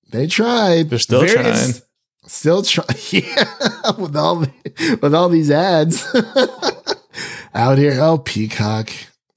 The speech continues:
Speaker 1: At least they have the black phone, you know?
Speaker 2: Yeah.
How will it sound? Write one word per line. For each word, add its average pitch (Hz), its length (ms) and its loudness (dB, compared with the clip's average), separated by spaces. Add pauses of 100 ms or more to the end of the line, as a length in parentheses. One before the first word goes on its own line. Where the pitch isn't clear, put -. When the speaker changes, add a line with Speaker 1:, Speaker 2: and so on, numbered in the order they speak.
(100)
Speaker 1:
At 160 120 4
least 240 240 2
they 208 120 4
have 170 200 2
the 147 80 2
black 107 320 0
phone, - 380 -16 (600)
you 151 120 0
know? 156 240 0
Speaker 2:
Yeah. 151 340 0